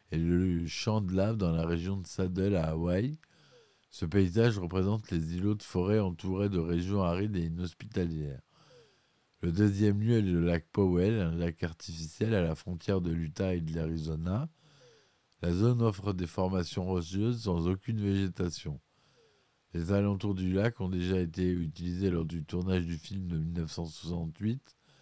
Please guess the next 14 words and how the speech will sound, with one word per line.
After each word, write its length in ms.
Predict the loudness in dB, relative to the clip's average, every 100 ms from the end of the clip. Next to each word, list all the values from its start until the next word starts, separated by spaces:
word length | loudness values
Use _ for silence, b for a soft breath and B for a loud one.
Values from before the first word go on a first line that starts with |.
| b b b b
pour 160 | 2
les 100 | 2
scènes 260 | 2 0 0
d'écrasement 560 | -2 -2 0 0 0 0
du 140 | 0
navire 400 | 0 0 0 -2
spatial. 560 | -2 -4 -4 -6 -8 -8 -14 b b b b b b
Cependant, 580 | -6 -2 0 0 2 2
le 80 |
chef 260 | 0 2 0
du 140 | 0
décorateur 920 | -2 -4 -2 -2 0 -2 -2 -2 -2 -4
Rick 280 | -2 -2 0
Heinrich 640 | -2 0 0 0 -2 -12